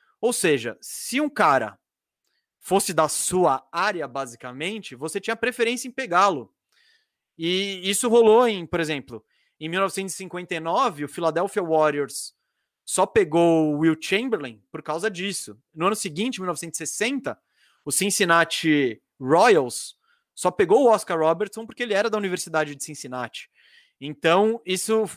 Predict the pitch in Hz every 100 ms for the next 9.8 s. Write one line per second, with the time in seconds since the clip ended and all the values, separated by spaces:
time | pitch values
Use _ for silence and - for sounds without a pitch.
0 | _ _ 170 190 147 180 240 277 269 240
1 | 233 190 208 247 - 226 269 262 202 220
2 | - 233 226 - 170 143 196 220 - _
3 | _ _ _ - 151 202 175 180 - -
4 | 180 190 175 143 123 - - 160 143 -
5 | 185 180 147 139 127 147 143 143 135 139
6 | 135 135 143 - 160 160 147 147 160 156
7 | 151 147 - 139 151 160 165 _ _ -
8 | 147 151 156 202 170 156 127 131 123 135
9 | 131 147 - 151 156 - 170 160